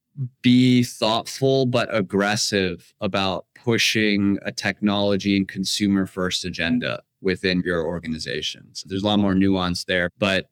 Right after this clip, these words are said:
I think, yeah, industry leaders just being aggressive on actually trying to drive forward the future and being very clear about bringing operational leaders in, into the mix for their input. I think that's one of the things we see when, when it's just a chief digital officer, a chief innovation officer,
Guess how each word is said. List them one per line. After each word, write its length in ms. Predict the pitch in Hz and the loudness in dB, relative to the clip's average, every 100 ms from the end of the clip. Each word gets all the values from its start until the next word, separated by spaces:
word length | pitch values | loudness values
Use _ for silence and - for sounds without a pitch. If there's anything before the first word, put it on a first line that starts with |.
| - | -4
I 140 | 101 | -2
think, 300 | 101 110 107 | 2 0 2
yeah, 160 | 113 92 | 2 2
industry 420 | 117 117 - 113 | 2 2 0 2
leaders 540 | 110 107 104 98 - | 2 2 2 0 -2
just 260 | - 98 - | -2 -4 0
being 220 | 127 147 | 2 2
aggressive 500 | 123 107 104 - 95 | 2 0 -2 -2 -4
on 120 | 87 | -2
actually 380 | 87 107 - 87 | -2 -2 -6 -8
trying 340 | - 90 85 | -6 -4 -4
to 100 | 80 | -6
drive 300 | - 87 82 | -8 -4 -4
forward 480 | - 87 85 82 78 | -6 -8 -4 -4 -6
the 80 | 87 | -10
future 460 | - 85 82 87 82 - | -6 -4 -4 -4 -2 2
and 140 | 127 | 4
being 260 | 131 131 127 | 4 4 2
very 200 | 135 127 | 2 0
clear 300 | 127 123 113 | 0 0 2
about 300 | 104 98 - | 0 -2 -6
bringing 380 | 120 113 110 107 | -8 -2 0 0
operational 720 | 87 95 95 92 87 - 87 | 0 -2 0 0 0 -2 -2
leaders 600 | 90 90 85 82 78 - - | 0 0 0 -2 -2 -4 -4
in, 160 | 104 104 | -4 -2
into 340 | 113 107 - | 0 -2 -2
the 120 | 92 | -4
mix 400 | 90 90 76 - | -2 -2 -2 -8
for 200 | - 92 | -6 -6
their 160 | 85 67 | -4 -4
input. 360 | 90 87 90 | -6 -6 -4
I 80 | 87 | -2
think 220 | 87 107 | 0 0
that's 240 | 101 95 - | 0 -4 -4
one 140 | 101 | -4
of 60 | 90 | -4
the 60 | |
things 280 | 87 92 90 | -4 -4 -4
we 120 | 90 | -4
see 280 | 87 - 87 | -4 -2 0
when, 240 | 87 85 80 _ _ _ - | 0 -4 -6 _ _ _ -2
when 380 | 101 95 95 - | 2 2 2 -2
it's 180 | 110 - | -4 0
just 280 | 120 123 110 | 0 0 0
a 40 | |
chief 280 | - 110 - | 0 0 0
digital 320 | 113 117 113 | 0 2 2
officer, 440 | 110 110 110 117 | 0 -2 -4 -2
a 40 | 104 | -2
chief 220 | - 98 | -2 -6
innovation 560 | - 101 95 104 - 110 | -2 -2 2 0 0 -2
officer, 880 | 107 - 104 - - - 113 110 | -4 -4 -6 -4 -6 -2 0 0